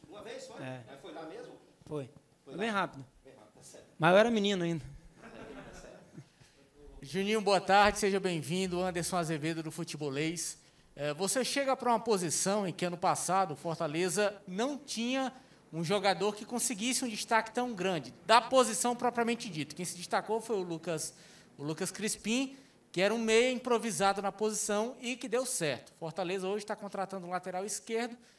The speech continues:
Speaker 3: tá emprestando o Bruno Melo, que é mais um jogador da posição.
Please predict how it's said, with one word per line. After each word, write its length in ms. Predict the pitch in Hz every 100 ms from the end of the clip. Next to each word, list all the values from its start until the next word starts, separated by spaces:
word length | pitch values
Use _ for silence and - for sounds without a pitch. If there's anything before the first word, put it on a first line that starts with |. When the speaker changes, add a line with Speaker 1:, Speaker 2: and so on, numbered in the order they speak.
| _
Speaker 3:
tá 120 | - 190
emprestando 520 | 196 185 - 180 170
o 20 |
Bruno 240 | 175 214
Melo, 260 | 240 214 233
que 80 | 220
é 40 |
mais 180 | 180 170
um 40 |
jogador 280 | 175 170 156
da 100 | 156
posição. 560 | 156 175 208 - 214